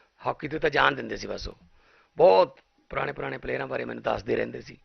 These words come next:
ਤਾਂ ਕਰਕੇ ਮੈਨੂੰ ਵੀ ਚਿਣਕ ਲੱਗੀ। ਫਿਰ ਅੱਗੇ, ਚਲੋ, ਅੱਜ ਪਰਮਾਤਮਾ ਨੇ ਜਿਸ ਅਹੁਦੇ 'ਤੇ ਬਿਠਾਏ ਹੋਏ ਆ, ਤਾਂ ਕੋਸ਼ਿਸ਼ ਮੈਂ ਇਹੀ ਕਰੂੰਗਾ ਕਿ ਜਿਹੜਾ,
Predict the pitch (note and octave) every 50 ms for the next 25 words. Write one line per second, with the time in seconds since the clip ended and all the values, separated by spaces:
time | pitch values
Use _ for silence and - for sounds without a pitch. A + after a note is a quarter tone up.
0 | _ _ _ _ _ _ _ _ C3+ B2 A#2+ C3+ B2 B2 - C3+ C3+ C3 C#3 D3+
1 | D3+ C#3 - D3+ C3+ B2 A#2+ A#2+ A#2+ A2+ A2 A#2+ A2+ - _ _ _ _ _ _
2 | _ _ _ _ _ _ _ - A2+ A2+ A#2 A#2 A2+ A2 - - _ _ _ _
3 | _ _ _ _ _ _ - - B2 B2 A#2+ A#2+ _ _ _ _ _ _ _ _
4 | _ _ _ _ _ _ _ _ _ _ _ _ - A2+ - G#2+ A2 _ _ _
5 | _ - A#2 G#2+ - - A2+ A2 A2+ A#2 - A#2 A#2 A#2+ A#2+ A#2 A#2 A#2 A2+ -
6 | - A2+ A2+ _ _ _ _ _ _ _ _ _ _ _ _ _ _ B2 A#2 B2
7 | C3 C3 B2+ C3+ A#2+ B2 - A2+ A2 A2+ A#2 A#2+ A#2+ A#2 C3 _ _ _ _ _
8 | _ _ _ _ _ - A#2 A2+ _ C#3 C3 A2+ - - - B2+ B2+ B2 A#2 A#2
9 | A2+ - A2 A#2 A#2 B2 B2 C3 _ _ - _ _ _ _ _ _ - A#2 B2
10 | A#2+ - E3 _ - C3 C3 C3 C3+ C3 B2